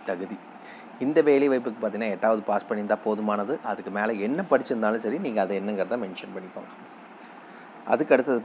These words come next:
பார்த்தீங்கன்னா, உங்களுடைய மாவட்டம் எதுன்னு கேட்டிருக்காங்க, அதை mention பண்ணிக்கோங்க. எட்டாவது விண்ணப்பதாரன் விவரம், கைபேசி எண் மற்றும் மின்னஞ்சல் முகவரி. உங்களுடைய mobile நம்பரும் mention பண்ணுங்க. அதே மாதிரி email ஐ டி இருந்துச்சுன்னா email ஐ டியும் கண்டிப்பா mention பண்ணுங்க. ஒன்பதாவது உங்களுடைய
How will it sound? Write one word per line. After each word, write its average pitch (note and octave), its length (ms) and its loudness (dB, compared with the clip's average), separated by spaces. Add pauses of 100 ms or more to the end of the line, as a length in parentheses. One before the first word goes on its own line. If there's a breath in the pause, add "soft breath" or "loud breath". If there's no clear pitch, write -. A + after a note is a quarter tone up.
பார்த்தீங்கன்னா, F#2+ 320 -2 (1700)
உங்களுடைய C#3 400 8
மாவட்டம் B2+ 500 6
எதுன்னு A2 280 2
கேட்டிருக்காங்க, G2+ 360 -2
அதை A#2 220 0
mention G2 360 -8
பண்ணிக்கோங்க. - 340 -12 (580)
எட்டாவது B2+ 560 4
விண்ணப்பதாரன் A2 760 0
விவரம், F#2+ 460 -6
கைபேசி B2 600 2
எண் C#3 160 -2
மற்றும் A#2+ 360 -4
மின்னஞ்சல் A2 600 0
முகவரி. F#2+ 300 -4 (100)
உங்களுடைய G2 360 -4
mobile A#2 320 2
நம்பரும் A#2 300 2
mention A#2 260 -4
பண்ணுங்க. G#2+ 320 -2
அதே G#2+ 280 -4
மாதிரி A2+ 380 0
email C#3+ 200 2
ஐ A2+ 80 4
டி G2+ 100 -2
இருந்துச்சுன்னா G2+ 320 -6
email C3+ 420 2
ஐ F#2+ 60 -4
டியும் G#2+ 240 -8
கண்டிப்பா A2 420 -2
mention F#2+ 360 -8
பண்ணுங்க. - 300 -14 (800 loud breath)
ஒன்பதாவது A2 480 6
உங்களுடைய A2 340 0